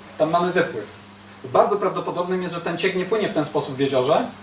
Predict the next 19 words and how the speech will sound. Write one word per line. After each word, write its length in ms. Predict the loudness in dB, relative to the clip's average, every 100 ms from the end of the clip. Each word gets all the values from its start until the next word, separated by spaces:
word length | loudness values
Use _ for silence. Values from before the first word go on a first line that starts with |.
| -18 -18 -20 -10 -2
chociaż 240 | 2 4
różne 240 | 4 2 0
cuda 200 | 0 0
się 120 | 0
zdarzają, 380 | 0 0 2 2
bo 60 |
już 100 | 0 -4 -12 -8
i 40 |
podobne 340 | -2 2 4 2
rzeczy 200 | -2 -6
widziałem. 420 | -6 -4 -2 -4 -6 -14 -10 2
Bardzo 220 | 4 4
prawdopodobnym 600 | 2 0 0 0 0 0
jest, 120 | -2
że 60 | -2
wybiera 280 | -2 0 2
najkrótszą 500 | 2 0 0 -2 -2
drogę, 240 | -4 -6 -4
tak? 140 | -4